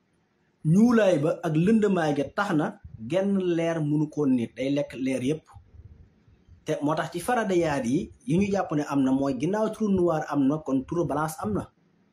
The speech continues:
Trou balance kon nan la war a mel?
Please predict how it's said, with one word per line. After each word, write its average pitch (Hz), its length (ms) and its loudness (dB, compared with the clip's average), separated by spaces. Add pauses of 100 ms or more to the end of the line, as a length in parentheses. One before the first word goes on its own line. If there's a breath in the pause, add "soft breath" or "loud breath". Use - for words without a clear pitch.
(1600 soft breath)
Trou 247 200 2
balance 185 340 0
kon 160 220 0
nan 190 160 0
la 190 80 0
war 170 140 0
a 170 40 -2
mel? 190 280 -2